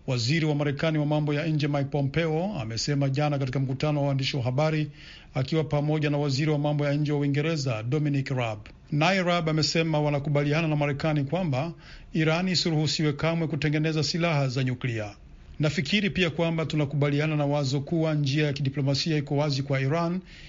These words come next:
ili kujadili njia ya amani ya kusonga mbele." Mwezi Agosti, Uingereza, Ufaransa na Ujerumani zilisema hazitounga mkono pendekezo la Marekani la kurejesha vikwazo vya kimataifa dhidi ya Iran,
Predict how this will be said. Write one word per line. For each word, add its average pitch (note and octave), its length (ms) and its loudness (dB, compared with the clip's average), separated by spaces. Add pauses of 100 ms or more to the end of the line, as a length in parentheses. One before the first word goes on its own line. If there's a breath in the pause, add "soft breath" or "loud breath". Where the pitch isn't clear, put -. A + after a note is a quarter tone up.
(120)
ili A#2+ 140 -2
kujadili C#3 520 2
njia D3 260 2
ya C#3+ 120 0
amani D#3 400 2
ya D3+ 80 2
kusonga C#3+ 380 -2
mbele." G#2+ 380 -4 (680 loud breath)
Mwezi D#3 280 2
Agosti, E3+ 460 0
Uingereza, D#3+ 720 0
Ufaransa D3+ 600 0
na C#3 80 2
Ujerumani C#3+ 720 0 (360 loud breath)
zilisema D3+ 580 0
hazitounga D3 580 2
mkono D3+ 400 0
pendekezo C#3+ 520 0
la C#3 80 2
Marekani D#3 560 0
la D3+ 100 0
kurejesha D3 500 0
vikwazo C#3 360 0
vya C#3+ 100 0
kimataifa C#3+ 540 0
dhidi C#3 200 0
ya B2 100 -2
Iran, E3 380 0